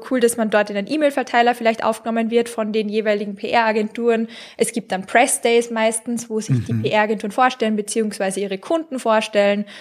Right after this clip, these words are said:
Speaker 1: Und, ähm, ja, das ist dann natürlich auch so ein bisschen sehen und gesehen werden. Und da sollte man sich dann halt einfach mal blicken lassen und dann nicht nur durch eine E-Mail vorstellen, sondern im besten Fall halt natürlich den persönlichen Kontakt suchen.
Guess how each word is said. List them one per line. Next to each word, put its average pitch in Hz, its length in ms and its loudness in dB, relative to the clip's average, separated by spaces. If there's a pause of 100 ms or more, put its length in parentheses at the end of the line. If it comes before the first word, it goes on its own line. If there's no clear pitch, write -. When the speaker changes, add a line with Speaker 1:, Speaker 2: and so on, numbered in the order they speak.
(220)
Speaker 1:
Und, 214 540 0
ähm, 202 300 0
ja, 175 160 2
das 190 140 -2
ist 247 160 0
dann 233 80 4
natürlich 226 400 2
auch 214 100 4
so 226 80 0
ein 226 80 -2
bisschen 214 540 0
sehen 233 360 2
und 208 140 -4
gesehen 196 400 -2
werden. 269 460 2
Und 220 240 0
da 220 40 0
sollte 214 240 0
man 214 80 -4
sich 214 140 -2
dann 220 160 -6
halt 208 80 0
einfach 208 240 -2
mal 208 140 -2
blicken 262 340 -4
lassen 226 460 0
und 208 260 -4
dann 214 80 2
nicht 220 160 0
nur 226 140 2
durch 208 180 0
eine 220 140 -2
E-Mail 254 240 2
vorstellen, 220 540 2
sondern 208 220 0
im 202 100 -2
besten 214 320 2
Fall 208 200 -2
halt 208 140 -2
natürlich 214 340 2
den 196 140 -2
persönlichen 254 500 -2
Kontakt 214 460 -2
suchen. 220 300 -2